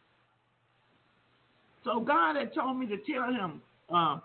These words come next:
it, it was only about four words. Because when I told him what the Lord had told me, he said, uh, "Is that all?" <laughs> I said, "Yeah, that's all I got.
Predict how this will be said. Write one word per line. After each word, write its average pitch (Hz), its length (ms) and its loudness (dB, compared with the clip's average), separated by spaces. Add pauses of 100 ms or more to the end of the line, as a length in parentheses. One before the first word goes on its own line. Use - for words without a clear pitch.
(200)
it, 214 180 -2
it 254 40 -4
was 269 200 0
only 320 240 4
about 262 440 0
four 302 280 0
words. 302 460 0 (1500)
Because 254 300 0
when 262 160 0
I 247 100 2
told 294 380 -2
him 262 180 -8
what 233 200 -6
the 220 80 -4
Lord 254 300 0
had 214 140 -4
told 285 220 0
me, 254 80 0
he 240 240 0
said, 220 240 -2
uh, 175 260 2 (300)
"Is 170 160 2
that 180 200 4
all?" 180 520 2
<laughs> - 260 -10
I - 1600 -4
said, 196 260 -6
"Yeah, 208 360 -8 (560)
that's 208 200 -4
all 220 200 4
I 208 160 4
got. - 420 0